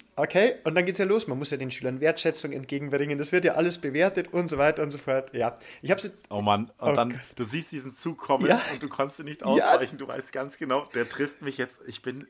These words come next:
Speaker 2: im Arsch.
Speaker 1: Genau, und, und ich hab's dann wieder irgendwie hinbekommen, bin dann zurück, ähm, auf die, äh, zu meinem eigentlichen Thema gekommen, ähm, hab dann die Stunde, also auch dann noch durchgezogen. Ähm, ja, und
Speaker 2: Mhm.
Speaker 1: das war dann ganz schön, weil bei der Bewertung, bei der Beurteilung hieß es dann,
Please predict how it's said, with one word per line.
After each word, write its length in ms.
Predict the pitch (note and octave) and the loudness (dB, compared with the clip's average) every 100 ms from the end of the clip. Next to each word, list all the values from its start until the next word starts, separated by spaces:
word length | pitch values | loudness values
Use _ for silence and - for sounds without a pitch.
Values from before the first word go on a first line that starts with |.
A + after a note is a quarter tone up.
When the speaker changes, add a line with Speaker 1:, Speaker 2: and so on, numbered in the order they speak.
| _ | _
Speaker 2:
im 140 | G#3 | -12
Arsch. 80 | - C4 | -2 2
Speaker 1:
Genau, 320 | C#4 D4 C4 | 6 6 6
und, 140 | G3 F#3+ | 4 2
und 260 | F#3 F#3+ | -2 0
ich 140 | G3 G#3 | 2 2
hab's 160 | A#3+ | 4
dann 140 | A3+ F#3+ | 2 4
wieder 180 | G#3+ - | 4 4
irgendwie 340 | G#3+ G3+ F3+ | 4 0 0
hinbekommen, 640 | F3+ A3 G3 - F#3 F3+ D3+ | -2 0 -2 -2 -4 -4 -6
bin 120 | E3 | -4
dann 140 | E3 | -4
zurück, 420 | - E3 F#3 F#3+ - | -4 0 0 0 0
ähm, 420 | D3 D3+ D3 D3 - | 4 6 6 2 0
auf 360 | C#3 D3 - | 2 2 -4
die, 140 | - - | -16 -10
äh, 120 | - - | -10 -6
zu 120 | D3+ | -4
meinem 180 | C#3+ C#3+ | -4 0
eigentlichen 440 | D#3 D#3+ D3 C#3+ | 0 0 -4 -6
Thema 320 | - F3+ D#3 | -2 0 0
gekommen, 440 | D3+ D3 D3 D3+ D3 - - - - | -2 -2 0 0 -4 -16 -20 -20 2
ähm, 360 | C#3 C#3+ C#3+ | 8 8 6
hab 140 | D#3 C3+ | -2 2
dann 100 | D#3 | 0
die 80 | D3+ | 0
Stunde, 600 | - E3+ E3+ D#3+ D#3+ - | 0 2 8 8 8 6
also 220 | D3 D3+ C#3 | 2 4 4
auch 120 | B2+ | 4
dann 200 | D#3+ D3+ | 2 0
noch 140 | C#3 | -4
durchgezogen. 640 | - G3+ G3+ G3+ F#3 F3+ F3+ - - - _ _ | 2 0 0 -2 0 0 -2 -12 -20 -20 _ _
Ähm, 520 | D#3+ D3+ D3+ D3+ D3+ - | 2 6 6 4 -6 -12
ja, 160 | - D#3+ | 0 2
und 60 | F#3 | 2
Speaker 2:
Mhm. 40 | |
Speaker 1:
das 120 | D#3 | 2
war 80 | D#3+ | 2
dann 340 | F3+ E3+ E3+ | 2 -2 -6
ganz 220 | - D#3 - | -4 -4 0
schön, 220 | E3+ G3+ | -2 0
weil 100 | C3 | 0
bei 140 | C3+ | 0
der 80 | C#3 | -2
Bewertung, 540 | C3+ B2 D3+ - D#3 C#3 | -2 0 0 0 -6 -2
bei 80 | |
der 80 | C#3 | -2
Beurteilung 640 | C3 D3+ F3+ G3+ G3+ G#3+ A3 _ - | -2 -4 -2 0 0 -2 -6 _ -10
hieß 240 | F3 F3+ | -8 -4
es 140 | F#3 | -4
dann, 320 | - E3 E3+ | -2 -2 -2